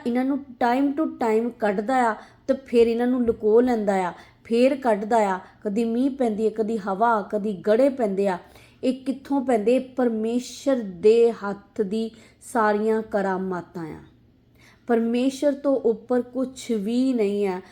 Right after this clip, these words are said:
ਆਪਣੀ ਬੁੱਧੀ ਨੂੰ ਖੋਲ੍ਹੋ, ਆਪਣੀ ਸਮਝ ਨੂੰ ਸਮਝ ਕੇ ਫੇਰ ਕੁਛ ਕਰੋ।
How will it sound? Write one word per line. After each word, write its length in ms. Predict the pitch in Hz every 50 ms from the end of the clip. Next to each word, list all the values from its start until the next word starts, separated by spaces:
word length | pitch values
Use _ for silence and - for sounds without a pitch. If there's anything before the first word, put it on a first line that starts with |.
| - - - _ -
ਆਪਣੀ 460 | 226 240 233 - - - 277 269 277
ਬੁੱਧੀ 540 | 247 202 165 165 214 196 190 190 196 277 285
ਨੂੰ 220 | 277 294 285 247 277
ਖੋਲ੍ਹੋ, 680 | - - 220 208 220 226 240 269 285 294 294 - - 208
ਆਪਣੀ 420 | 214 214 214 - 226 220 220 226
ਸਮਝ 640 | - - - - - 247 240 262 302 330 311 330
ਨੂੰ 380 | 330 302 320 330 330 339 339 339 - - - - - - - - - - - - - - -
ਸਮਝ 440 | - 262 269 294 330 370 330 285 330
ਕੇ 460 | 269 - 254 233 208 185 165 160 - - _ _ _ _ _ _ _ _ _ _ _ _ - - - -
ਫੇਰ 440 | - 262 262 277 302 330 349 349 339
ਕੁਛ 320 | - - 294 285 285 - 247
ਕਰੋ। 600 | - - 208 214 202 220 247 285 320 359 349